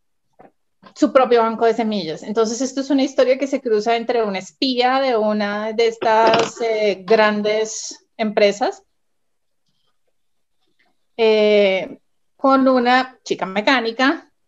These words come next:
que es como un androide de placer que el dueño dejó tirado, y entonces ella quiere encontrar como este gran refugio donde la gente como ella, al parecer, habita.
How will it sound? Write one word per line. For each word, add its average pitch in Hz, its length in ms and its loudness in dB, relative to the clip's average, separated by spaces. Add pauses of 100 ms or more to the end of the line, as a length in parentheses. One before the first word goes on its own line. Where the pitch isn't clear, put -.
(140)
que 185 200 -2
es 185 140 -8
como 208 280 -4
un 202 180 -4
androide 220 500 4
de 220 80 2
placer 208 480 2
que 208 80 -2
el 208 60 0
dueño 208 220 -2
dejó 208 220 -4
tirado, 208 360 2
y 214 100 -2
entonces 202 560 -8 (100)
ella 208 440 -4 (380)
quiere 226 160 0
encontrar 220 360 -2
como 220 100 -4
este 214 160 -4
gran 226 220 2
refugio 226 600 -2
donde 226 180 0
la 208 80 0
gente 196 200 -6
como 220 180 -6
ella, 180 340 -4
al 220 180 0
parecer, 202 360 -2
habita. 220 560 -2